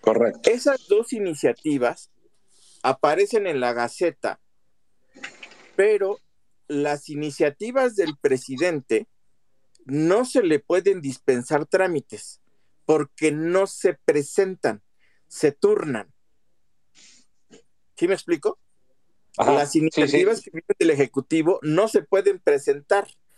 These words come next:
Speaker 2: O sea, no hay un momento en el que diga yo, por mi-, o sea, se para alguien en tribuna y dice, "Voy a modificar esto". No, no se puede, se tienen que turnar. Esas dos iniciativas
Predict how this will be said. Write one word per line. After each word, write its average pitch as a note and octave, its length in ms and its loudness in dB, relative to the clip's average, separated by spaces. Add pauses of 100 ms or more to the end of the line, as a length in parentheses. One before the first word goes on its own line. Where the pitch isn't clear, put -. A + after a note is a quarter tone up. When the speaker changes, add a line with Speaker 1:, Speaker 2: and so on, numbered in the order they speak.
(120)
Speaker 2:
O C3 100 -4
sea, D#3 140 0
no E3 100 0
hay G3 100 2
un G3+ 80 2
momento F3+ 320 0
en E3+ 100 -2
el C3+ 80 0
que B2 140 -2
diga B2 240 0
yo, C3+ 220 2
por E3+ 120 -6
mi-, C3 80 -4
o B2 140 -6
sea, C#3+ 140 -2
se C3 80 -18
para C#3 160 2
alguien C3+ 220 -2
en B2 60 -6
tribuna F3+ 320 -2
y E3 40 -8
dice, C#3 280 -4 (280)
"Voy F3 160 2
a G#3+ 60 0
modificar C#3+ 460 -2
esto". D3 220 -4
No, C3+ 260 -4 (520)
no D3+ 220 -2
se E3+ 140 -2
puede, - 340 -2
se C3 140 0
tienen E3+ 320 -2
que - 140 -4
turnar. C3+ 480 0 (100)
Esas B3+ 440 0
dos A#3+ 220 0
iniciativas D#3 920 -2